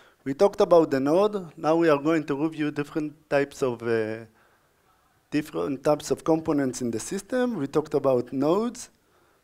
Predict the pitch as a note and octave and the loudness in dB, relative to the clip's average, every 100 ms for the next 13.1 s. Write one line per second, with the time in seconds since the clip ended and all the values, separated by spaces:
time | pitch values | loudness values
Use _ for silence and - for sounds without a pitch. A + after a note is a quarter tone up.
0 | - - B2 B2+ C3+ D#3+ D#3+ D#3 D#3 - | -14 -4 0 2 4 6 6 4 0 -18
1 | - - - C3 C#3+ C3+ C3+ B2 - D3 | -20 -18 -6 -4 -4 -4 -6 -6 -2 0
2 | C#3 B2 C3+ C3+ C3+ C#3 C3 C3 C3 C3+ | 0 0 0 2 2 0 0 -2 0 2
3 | C3+ B2+ C3+ C3+ B2+ G#2+ - C#3+ C3 B2 | 0 0 -2 -4 -6 -10 2 4 4 2
4 | A2+ G#2+ - - _ _ - C3 B2+ A#2+ | 0 -2 -16 -20 _ _ 0 2 2 0
5 | D3+ D3+ C3+ B2+ B2 A#2 G#2+ - C#3 C#3+ | -2 -2 -4 -4 -4 -6 -8 -10 -6 -4
6 | C#3 C3 - A#2+ A2+ A2 G#2+ - - _ | -4 -6 -6 -4 -2 -2 -6 -12 -20 _
7 | _ _ B2+ F#3 G#3+ G#3+ G#3 - - B2 | _ _ 0 0 0 -4 -6 -14 -10 -10
8 | - - - - - - B2 A#2+ A#2+ - | -10 -14 -16 -18 -20 -10 -6 -6 -6 -4
9 | C#3+ C3+ B2 B2+ C3 B2 B2 B2 A2 A2 | -4 -2 -2 -2 -2 -2 -4 -6 -8 -8
10 | - A#2+ E3 G3 C4+ _ _ _ _ _ | -4 -2 0 -4 -12 _ _ _ _ _
11 | _ _ _ _ _ - - _ _ D#3+ | _ _ _ _ _ -20 -20 _ _ 2
12 | E3 D#3 C3+ B2+ - - - A#2+ A#2 A#2 | 6 6 4 -4 -8 -8 -10 -12 -10 -10
13 | A2+ | -14